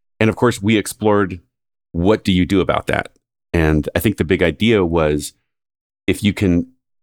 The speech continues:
n-, first of all, m-, make sure you're positioning yourself as an expert. That's, that's a given, perhaps, especially that's just Rev thinking in general.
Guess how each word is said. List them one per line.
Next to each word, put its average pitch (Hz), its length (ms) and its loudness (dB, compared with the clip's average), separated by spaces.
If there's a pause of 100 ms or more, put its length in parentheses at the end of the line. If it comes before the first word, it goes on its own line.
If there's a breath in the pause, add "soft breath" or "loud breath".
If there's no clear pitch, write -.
(140)
n-, 107 220 0
first - 280 -2
of 82 80 -2
all, 85 300 0 (580)
m-, 123 160 2
make 123 120 2
sure 110 140 0
you're 87 100 2
positioning 90 440 -2
yourself 82 440 -2
as 80 400 -2
an 76 180 0
expert. - 460 -2 (120)
That's, - 280 -4 (100)
that's - 200 -2
a 82 60 2
given, 76 420 -2
perhaps, 78 420 -2
especially 90 440 -2
that's 92 240 -2
just - 220 -4
Rev 85 160 0
thinking 85 320 0
in 80 100 0
general. 107 420 0